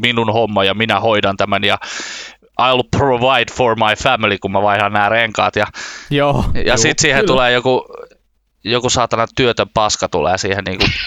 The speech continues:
Speaker 2: <laughs>
Speaker 1: kaikkien tunkkiensa kanssa, ja vittu pyssyjen kanssa vaihtamaan ne mun renkaat. Mä ajattelin, että voi vittu.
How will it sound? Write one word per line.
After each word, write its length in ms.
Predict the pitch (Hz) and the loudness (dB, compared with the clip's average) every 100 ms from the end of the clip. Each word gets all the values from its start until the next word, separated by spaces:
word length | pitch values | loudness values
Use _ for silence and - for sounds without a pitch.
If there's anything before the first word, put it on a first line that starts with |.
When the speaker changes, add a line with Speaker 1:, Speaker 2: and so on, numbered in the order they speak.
| - | -10
Speaker 2:
<laughs> 260 | - - - | -10 -12 -4
Speaker 1:
kaikkien 380 | 120 117 117 107 135 | -2 0 -2 -2 0
tunkkiensa 640 | 131 110 - 110 110 113 - | -2 -4 -4 0 0 -2 -2
kanssa, 380 | 110 101 - 107 | -2 0 0 0
ja 180 | 104 | 0
vittu 340 | 104 110 113 104 _ _ _ _ _ _ - | -2 -4 -6 -6 _ _ _ _ _ _ -2
pyssyjen 540 | 131 - 135 113 104 | 0 2 2 2 0
kanssa 340 | - 104 - 107 | 0 -2 0 0
vaihtamaan 480 | 104 101 107 107 | 0 0 -2 0
ne 60 | 107 | 0
mun 140 | 107 | 0
renkaat. 380 | 110 113 107 104 | 0 0 -2 -4
Mä 140 | 127 165 | 0 -2
ajattelin, 240 | 170 190 | 0 -4
että 120 | - | 0
voi 200 | 226 202 175 | 0 0 0
vittu. 800 | 147 - _ _ - - - | -2 -4 _ _ -10 -10 -10